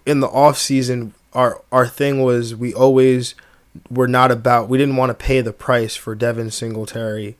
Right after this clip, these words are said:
'cause it didn't make sense when Zach Moss was cheaper. And then eventually the prices, the price became the same. But then all the reports out of news was Devin Singletary was struggling, Zach Moss was balling out. And we,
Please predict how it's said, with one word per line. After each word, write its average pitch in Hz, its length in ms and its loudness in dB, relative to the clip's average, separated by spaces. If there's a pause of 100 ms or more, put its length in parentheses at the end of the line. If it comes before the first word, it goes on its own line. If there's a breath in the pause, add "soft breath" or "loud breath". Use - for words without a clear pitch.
(160)
'cause 113 160 -8
it 113 80 -6
didn't 117 220 -6
make 104 220 -12
sense 110 400 -8
when 107 140 -12
Zach 110 320 -10
Moss 113 380 -6
was - 140 -16
cheaper. - 480 -10 (460 soft breath)
And 127 160 -2
then 123 80 2
eventually 123 720 -2 (300 soft breath)
the 117 80 -10
prices, 123 720 -2
the 123 120 -10
price 131 300 0
became 120 400 -8
the 104 80 -12
same. 120 440 -6 (260 soft breath)
But 117 140 -8
then 131 120 2
all 127 120 4
the 123 80 -2
reports 123 400 -2
out 120 120 -2
of 120 60 -6
news 151 300 2
was 120 140 -6
Devin 120 240 -2
Singletary 117 520 -6
was 113 140 -12
struggling, 143 480 0 (380 soft breath)
Zach 120 320 0
Moss 123 340 0
was 117 140 -8
balling 117 400 -2
out. 131 300 0 (400 soft breath)
And 117 400 -6 (120)
we, 123 280 -6